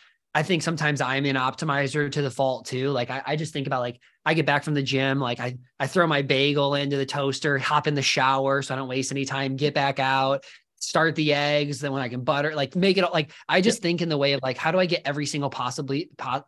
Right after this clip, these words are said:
Speaker 1: thing done in the most efficient way?
Speaker 2: Yeah.
Speaker 1: And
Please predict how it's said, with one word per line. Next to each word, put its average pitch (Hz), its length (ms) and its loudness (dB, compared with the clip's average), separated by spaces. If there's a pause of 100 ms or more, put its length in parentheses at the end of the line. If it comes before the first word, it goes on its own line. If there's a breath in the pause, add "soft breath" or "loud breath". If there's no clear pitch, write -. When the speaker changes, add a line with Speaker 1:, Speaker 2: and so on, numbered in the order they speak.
Speaker 1:
thing 147 180 0
done 135 460 -2
in 156 100 -2
the 131 80 -2
most 131 320 -2
efficient 135 400 -6
way? 123 380 -6 (320 loud breath)
Speaker 2:
Yeah. - 160 -2
Speaker 1:
And 143 480 0